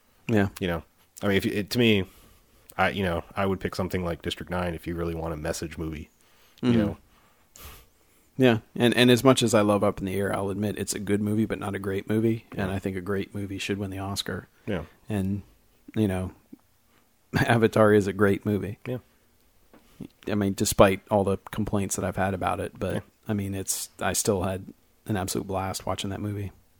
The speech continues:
Speaker 2: Yep.
Speaker 1: So really, all I care about is that Blind Side doesn't win.
Speaker 2: <laughs> Yeah,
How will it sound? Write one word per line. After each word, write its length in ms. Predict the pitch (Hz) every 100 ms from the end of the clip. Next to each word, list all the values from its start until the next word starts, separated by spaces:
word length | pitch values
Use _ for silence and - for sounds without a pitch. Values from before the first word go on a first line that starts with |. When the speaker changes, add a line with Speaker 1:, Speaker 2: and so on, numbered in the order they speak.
| -
Speaker 2:
Yep. 280 | 98 90 - - - _ _ _ _
Speaker 1:
So 120 | -
really, 220 | 139 160 120
all 140 | 110
I 80 | 107
care 180 | - 107
about 140 | 98
is 80 | 95
that 120 | -
Blind 260 | 101 98 95
Side 160 | 90
doesn't 240 | 90 85 -
win. 200 | 92 90
Speaker 2:
<laughs> 40 | - - - - 160 - - - - -
Yeah, 240 | 135 123